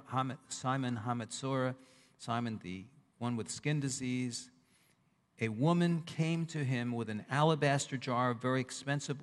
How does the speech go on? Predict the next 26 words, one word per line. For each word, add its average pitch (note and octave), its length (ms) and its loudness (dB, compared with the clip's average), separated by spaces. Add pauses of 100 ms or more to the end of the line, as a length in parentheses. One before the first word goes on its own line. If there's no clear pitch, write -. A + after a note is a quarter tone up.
oil, A2+ 340 0 (520)
and C3 120 2
she - 200 -6
poured F3+ 500 2
it F3 100 4
on C#3+ 200 2
his C3 220 -2
head. A#2+ 420 2
Now, G#2+ 140 -4
there's A#2 200 -4
another B2+ 300 0
incident B2+ 480 0 (240)
in A2+ 140 -2
John B2+ 340 0
chapter B2+ 360 -2
twelve, B2 420 -2
Yochanan, A#2+ 580 -2
where A2 100 -2
Miriam A2+ 640 0 (500)
is, G#2+ 400 -4 (100)
uh, G#2+ 280 -6 (500)
pours B2 300 0
it A#2+ 80 -2
on A2+ 160 0
his B2 260 -2
feet. F3 400 2